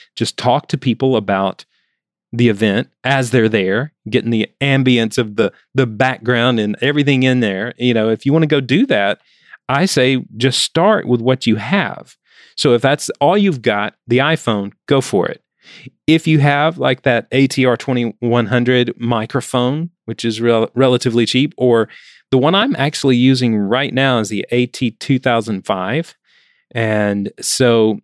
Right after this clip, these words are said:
it's like, there's some really good mics that are not expensive, and just get out there and go record.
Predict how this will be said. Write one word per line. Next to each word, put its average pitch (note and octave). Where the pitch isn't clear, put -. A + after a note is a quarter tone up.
it's C3
like, B2+
there's D3+
some A#2+
really F3+
good C#3+
mics B2+
that A#2
are G#2+
not C3
expensive, -
and A#2
just C3
get C#3+
out E3
there G#2+
and A#2+
go A2
record. A#2